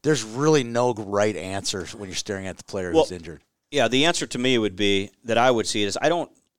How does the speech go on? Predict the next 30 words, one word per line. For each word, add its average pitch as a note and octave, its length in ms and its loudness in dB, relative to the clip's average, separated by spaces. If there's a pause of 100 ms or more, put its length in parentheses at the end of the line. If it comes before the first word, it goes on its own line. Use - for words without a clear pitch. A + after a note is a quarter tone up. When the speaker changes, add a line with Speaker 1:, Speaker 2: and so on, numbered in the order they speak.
(140)
Speaker 2:
I B2+ 60 -2
mean, B2+ 140 -2
I'm D3+ 80 -2
not E3 80 0
gonna A#2 160 -2
judge G2+ 420 -2
somebody A#2+ 380 -4
on G2 80 -12
a F#2+ 40 -10
snapshot. A2 680 -2
I - 20 -18
mean, - 140 -20
Speaker 1:
Right. B2+ 240 4
Speaker 2:
un-, C#3 120 -2
unless C3+ 300 2
they're A2+ 80 -4
swinging A#2 300 -2
that G2+ 160 2
helmet C#3+ 240 0
around. G2+ 260 -4 (100)
Speaker 1:
Right. C3 320 0 (160)
Speaker 2:
<laughs> - 160 -20
But, D3 140 6
I C3+ 40 6
Speaker 1:
Yeah. C3 80 4
Speaker 2:
mean, B2 180 0 (260)
but D3 140 2
if D3+ 140 4
they're E3+ 140 2
smiling, B2 540 2